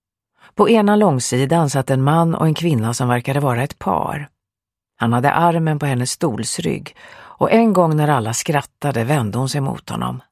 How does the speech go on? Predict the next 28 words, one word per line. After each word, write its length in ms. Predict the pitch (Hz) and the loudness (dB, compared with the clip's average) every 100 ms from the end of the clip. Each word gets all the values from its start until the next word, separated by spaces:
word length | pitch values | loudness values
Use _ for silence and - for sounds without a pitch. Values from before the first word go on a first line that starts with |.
| - | -4
leende, 720 | 156 160 120 120 139 131 131 - - - _ - | 2 2 2 0 -2 -4 -6 -8 -20 -20 _ -8
och 120 | 135 | 0
borstade 420 | 143 - 147 151 | 0 0 -2 0
bort 300 | 170 208 - | 0 -2 -4
något 200 | 117 113 | -6 -4
från 180 | - 131 | -4 -2
hans 220 | 117 131 | -2 -6
kind. 480 | - - - - - _ _ _ _ _ _ _ _ _ _ _ - | -8 -8 -8 -10 -12 _ _ _ _ _ _ _ _ _ _ _ 0
Någon 280 | 151 160 143 | 2 4 2
gång 220 | 127 120 | 0 0
flyttade 480 | 151 135 - 151 156 | -2 -4 -2 0 0
han 160 | 143 | 0
armen 460 | 120 113 117 120 127 | 0 -2 -2 -2 -2
och 60 | |
la 240 | 131 120 143 | 0 2 2
den 160 | 139 | 0
på 60 | 127 | -2
hennes 260 | 127 120 - | -2 -4 -4
korsrygg. 720 | - 120 - 165 139 139 - _ _ _ _ _ _ _ _ _ _ | -6 -6 -8 -6 -8 -8 -20 _ _ _ _ _ _ _ _ _ _
Hon 140 | - 131 | -4 -2
lutade 380 | 127 113 - 143 | -2 -4 -8 -6
sig 240 | - 135 | -4 -4
över 140 | 127 | -4
bordet 460 | 127 147 175 - 113 | -4 -4 -4 -6 -8
för 100 | - | -6
att 80 | 120 | -4
säga 340 | - 135 151 | 0 0 -2
något. 420 | 156 - - - | -6 -10 -14 -20